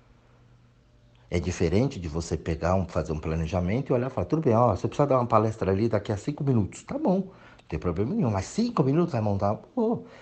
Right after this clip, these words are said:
eu vou falar um assunto, então deixa eu sentir a coisa, ver direitinho, eu vou lá e falo qualquer assunto, não tem problema nenhum. Isso não é ilusão.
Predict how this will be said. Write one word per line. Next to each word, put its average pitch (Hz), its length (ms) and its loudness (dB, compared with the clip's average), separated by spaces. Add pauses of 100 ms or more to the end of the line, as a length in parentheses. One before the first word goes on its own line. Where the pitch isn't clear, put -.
(280)
eu 76 80 -8
vou 82 120 -4
falar 92 220 0
um 123 100 0
assunto, 156 300 -4
então 95 140 -2
deixa 110 220 -4
eu 131 40 2
sentir 87 420 -4
a 76 80 0
coisa, 95 400 -2
ver 80 180 -2
direitinho, 87 360 -2
eu 147 60 -4
vou 156 80 -4
lá 190 100 0
e 254 40 -6
falo 240 420 0
qualquer 101 340 -2
assunto, 214 460 -4
não 95 80 -2
tem 127 120 -4
problema 220 440 0
nenhum. 233 420 2 (1160)
Isso 101 220 -2
não 127 180 2
é 92 80 4
ilusão. 85 380 -2